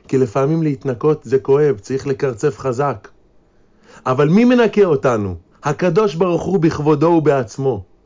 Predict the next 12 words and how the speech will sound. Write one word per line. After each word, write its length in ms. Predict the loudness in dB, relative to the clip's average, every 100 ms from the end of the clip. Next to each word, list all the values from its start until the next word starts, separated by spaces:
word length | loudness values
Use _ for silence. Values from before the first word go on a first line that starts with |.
| _ -20 -10
מלך 400 | 0 2 2 2
מלכי 300 | 0 0 0
המלכים. 580 | -2 -2 -4 -2 -4 -6 -14 _ _ -12
הקדוש 420 | -2 0 2 0
ברוך 300 | 0 0 0
הוא, 240 | 2 2
הוא 260 | 2 2 0
זה 200 | 2 2
שמנקה 500 | 2 0 0 0 0
אותנו, 460 | 0 0 0 2
האבא 340 | 0 0 2 0
שלנו, 540 | 2 2 2 2 0